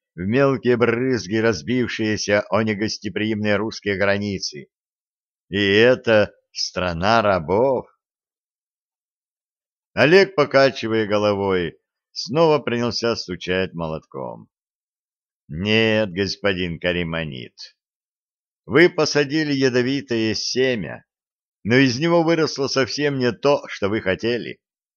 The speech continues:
Русские люди научились не страдать, а любить, не повиноваться, а доверять. И монастыри русские, неся на куполах своих византийские кресты, стали не обирать людей,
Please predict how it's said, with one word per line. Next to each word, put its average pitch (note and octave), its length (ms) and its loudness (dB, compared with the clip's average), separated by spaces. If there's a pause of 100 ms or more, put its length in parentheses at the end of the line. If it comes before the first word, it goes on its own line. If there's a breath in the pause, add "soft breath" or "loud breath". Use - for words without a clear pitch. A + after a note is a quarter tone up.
(460)
Русские E3 500 4
люди D#3+ 280 2
научились C#3+ 680 -2
не A#2 160 0
страдать, G#2 840 0
а D2+ 100 -4
любить, D#2+ 600 -8 (760)
не A#2+ 160 2
повиноваться, C#3 1000 2
а F2 40 -2
доверять. C#3 800 0 (580)
И G#2 100 -2
монастыри B2 680 2
русские, C#3 720 -4 (400)
неся A2 420 2
на A#2+ 140 0
куполах A2+ 500 2
своих G#2+ 400 -4
византийские G2 920 -4
кресты, G2 720 -4 (340)
стали F#2+ 440 -2
не G2+ 180 -2
обирать A2 560 2
людей, D2 560 -8